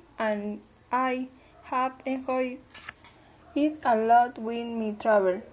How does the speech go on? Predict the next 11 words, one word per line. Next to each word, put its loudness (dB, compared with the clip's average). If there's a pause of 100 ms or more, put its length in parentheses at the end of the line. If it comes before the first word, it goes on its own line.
(480)
as 4
we 0
experience -4 (300)
new -6 (560)
and 2
adventures 2 (140)
as 2
a 0
family. -2 (1160)
I 8
enjoy 4